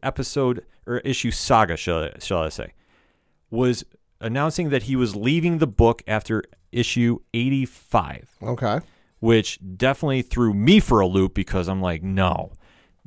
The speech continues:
Speaker 1: He's really taken the man and put him into Batman. He's dealing with a lot more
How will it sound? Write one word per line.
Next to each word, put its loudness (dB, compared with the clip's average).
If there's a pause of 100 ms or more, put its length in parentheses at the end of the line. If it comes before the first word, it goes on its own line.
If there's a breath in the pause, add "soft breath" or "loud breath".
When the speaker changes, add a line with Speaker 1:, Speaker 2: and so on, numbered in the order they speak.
(240)
Speaker 1:
He's 0
really 4
taken -2 (220)
the -2
man 0 (300)
and -2
put 2
him 2
into -2
Batman. -4 (520)
He's -6
dealing 2
with 2
a -2
lot -2
more 4